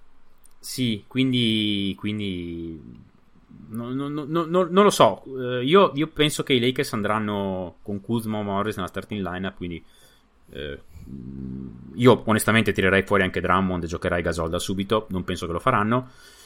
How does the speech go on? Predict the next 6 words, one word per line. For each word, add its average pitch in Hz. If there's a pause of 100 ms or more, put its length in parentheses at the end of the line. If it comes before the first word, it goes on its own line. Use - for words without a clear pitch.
(540)
Ehm, 92 (200)
mi 107
aspetto 107
un 110
LeBron 95
versione 85